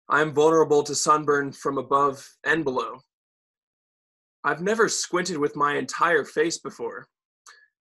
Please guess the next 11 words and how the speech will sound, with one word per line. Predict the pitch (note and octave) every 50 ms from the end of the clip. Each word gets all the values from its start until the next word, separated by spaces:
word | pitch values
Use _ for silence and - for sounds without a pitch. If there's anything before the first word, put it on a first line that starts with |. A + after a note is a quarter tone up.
| _ _ _ _ _ -
My | C#3+ C#3+
cheekbone | C#3 - - F#3 F#3 - - F#3 F3 E3+ D#3
muscles | D3+ D3+ D#3 D#3 - F3 E3+ E3+ D#3+ - -
have | E3 C#3+ C3+ B2+
migrated | C3+ C3+ C#3 D3 C#3+ C#3+ D#3 D#3 D#3 D3+ -
to | - D3+
the | D3
bridge | B2 A#2 C#3+ - D3+ D3+
of | D3+
my | C3+ C3 B2+
nose, | B2+ C3 C3+ D3 E3 E3 - - - - -